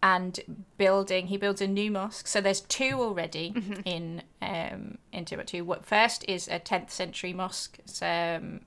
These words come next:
Speaker 1: Sankore it's called, the Mosque of Sankore. Um, that's, like, the oldest and most prestigious. Mansa Musa built one, uh, which I'm gonna,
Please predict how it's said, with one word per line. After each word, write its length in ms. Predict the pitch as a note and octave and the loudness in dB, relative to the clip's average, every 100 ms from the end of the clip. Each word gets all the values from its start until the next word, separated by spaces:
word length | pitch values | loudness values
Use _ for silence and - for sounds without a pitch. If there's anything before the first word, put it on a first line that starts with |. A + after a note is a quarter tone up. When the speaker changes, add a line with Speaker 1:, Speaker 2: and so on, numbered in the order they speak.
| - | -12
Speaker 1:
Sankore 800 | - - E3 - E3+ D#3+ E3 F3 | -6 -4 -6 -6 -6 -4 -4 -6
it's 120 | G3+ | -10
called, 340 | - F#3+ G3+ - G#3+ - | -12 -10 -10 -12 -18 -16
the 60 | |
Mosque 280 | F#3+ F3+ - | -14 -12 -14
of 60 | F3 - | -14 -14
Sankore. 440 | F2+ - F#3 G3 - - - | -14 -8 -6 -6 -8 -14 0
Um, 400 | G3+ F#3+ F#3 F3+ F3+ - | 6 8 8 4 0 6
that's, 320 | G3+ - - | 6 6 0
like, 280 | F3+ - - | 0 0 -4
the 160 | E3+ - - - | -4 -4 -6 -2
oldest 440 | F#3 F3+ E3 - | 0 -2 -4 -6
and 140 | E3+ E3+ | -8 -8
most 240 | E3 - | -8 -10
prestigious. 440 | - F3+ - - - - - | -8 -8 -6 -10 -10 -14 0
Mansa 300 | G3+ A#3 C4 | 4 4 4
Musa 340 | A3+ G#3+ G#3 F#3 | 4 4 2 0
built 300 | F3+ F3 F3+ | 2 0 2
one, 340 | F3+ F#3+ A3+ - - - | 2 2 0 -6 -20 -2
uh, 300 | G3 F3 E3+ | 2 4 4
which 240 | E3+ F3+ F#3+ | 2 -2 -4
I'm 60 | |
gonna, 220 | F#3 F3 | -4 -4